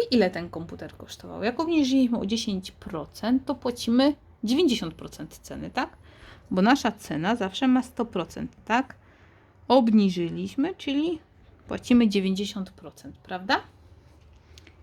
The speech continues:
Czyli dziewięćdziesiąt procent,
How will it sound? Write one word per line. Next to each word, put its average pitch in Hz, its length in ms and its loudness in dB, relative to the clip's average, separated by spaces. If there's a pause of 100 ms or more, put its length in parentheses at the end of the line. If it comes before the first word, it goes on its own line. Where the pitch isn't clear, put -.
(440)
Czyli 277 240 2
dziewięćdziesiąt 240 720 2
procent, - 840 -6